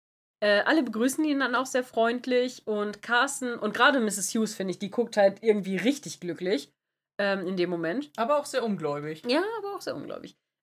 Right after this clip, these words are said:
Speaker 1: Ähm, Carson und Grigg gehen dann ein kleines Stück zusammen, ähm, zum Abteil von Grigg und lassen die anderen so ein bisschen hinten zurückfallen. Ähm, Isabel stellt dann fest, dass sie erfreut,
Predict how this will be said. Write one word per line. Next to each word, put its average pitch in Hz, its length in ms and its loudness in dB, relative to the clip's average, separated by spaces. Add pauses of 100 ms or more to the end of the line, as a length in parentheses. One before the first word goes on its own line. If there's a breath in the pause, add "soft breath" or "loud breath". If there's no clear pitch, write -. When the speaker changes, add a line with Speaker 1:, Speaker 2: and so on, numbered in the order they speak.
(120)
Speaker 1:
Ähm, 220 320 -2
Carson 320 340 2
und 247 140 -2
Grigg 247 220 -4
gehen 233 200 -2
dann 220 140 0
ein 196 160 -4
kleines 226 300 -2
Stück - 260 -10
zusammen, 190 760 -4
ähm, 185 380 0
zum 185 200 -10
Abteil 247 360 -2
von 302 220 -2
Grigg 285 320 -2
und 202 140 -2
lassen 196 260 -2
die 185 80 -2
anderen 202 240 -2
so 190 80 -6
ein 190 80 -6
bisschen 190 320 -6
hinten 180 380 -8
zurückfallen. 311 1500 -4 (100)
Ähm, 247 540 -2 (200)
Isabel 277 280 0
stellt 240 260 0
dann 226 100 0
fest, 240 400 -2
dass 208 260 0
sie 202 380 -8
erfreut, 254 600 0